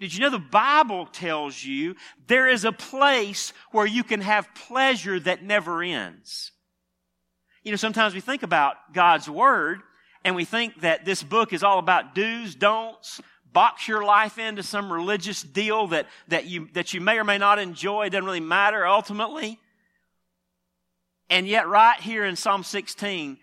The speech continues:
David looks at God, his father, and says, "God, we're made for you. At, in your presence is fullness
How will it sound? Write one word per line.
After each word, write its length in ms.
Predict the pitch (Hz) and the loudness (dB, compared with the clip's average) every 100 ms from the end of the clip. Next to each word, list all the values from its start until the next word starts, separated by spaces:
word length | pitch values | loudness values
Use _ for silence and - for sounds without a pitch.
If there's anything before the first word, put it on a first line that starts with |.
| _ _ | _ _
David 380 | - 208 233 190 | 0 0 0 -6
looks 320 | 170 202 - | -6 -8 -10
at 140 | 147 127 | -14 -2
God, 260 | 190 202 | 2 2
his 140 | 180 - | 2 -4
father, 240 | 196 196 | 0 0
and 100 | 156 | -2
says, 240 | 170 160 131 | -8 -10 -8
"God, 320 | 170 208 170 123 _ _ _ _ _ _ _ _ _ _ _ _ _ _ _ - | -6 -6 -8 -14 _ _ _ _ _ _ _ _ _ _ _ _ _ _ _ -8
we're 140 | 262 | -6
made 280 | 226 349 359 | -2 -2 -4
for 220 | - 131 | -10 -14
you. 320 | 95 85 67 _ _ _ _ _ _ _ _ _ _ _ _ _ _ _ _ _ _ _ _ _ _ _ _ _ _ _ _ _ _ _ _ _ _ _ _ _ _ - | -14 -18 -20 _ _ _ _ _ _ _ _ _ _ _ _ _ _ _ _ _ _ _ _ _ _ _ _ _ _ _ _ _ _ _ _ _ _ _ _ _ _ 2
At, 240 | 262 277 - _ _ _ | 2 2 -4 _ _ _
in 220 | 240 247 | -6 -4
your 240 | 240 330 392 | -2 -2 -2
presence 640 | - 190 156 139 123 - | -4 -2 -2 -4 -12 -10
is 160 | 214 - | -8 -8
fullness 1000 | - - 392 415 359 190 120 - - | -12 -2 2 4 2 -2 -8 -8 -10